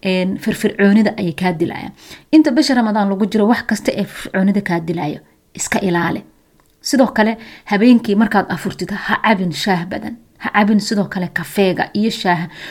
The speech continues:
Waxyaalaha kafeenka la yiraahdo ee, maxay ahayd, qofka hurdada ka hor istaaga oo dhan ha isticmaalin.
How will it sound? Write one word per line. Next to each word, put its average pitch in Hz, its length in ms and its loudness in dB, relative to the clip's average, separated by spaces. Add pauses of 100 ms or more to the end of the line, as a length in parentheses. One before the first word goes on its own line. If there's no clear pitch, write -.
(140)
Waxyaalaha 202 500 2
kafeenka 196 500 -2
la 170 60 -4
yiraahdo 180 560 -4
ee, 190 260 -2 (480)
maxay 196 240 0
ahayd, 180 200 0 (140)
qofka 208 260 -2
hurdada 180 340 0
ka 226 140 0
hor 202 120 2
istaaga 156 380 -8
oo - 180 -6
dhan 202 140 0
ha 165 100 -4
isticmaalin. 165 500 -2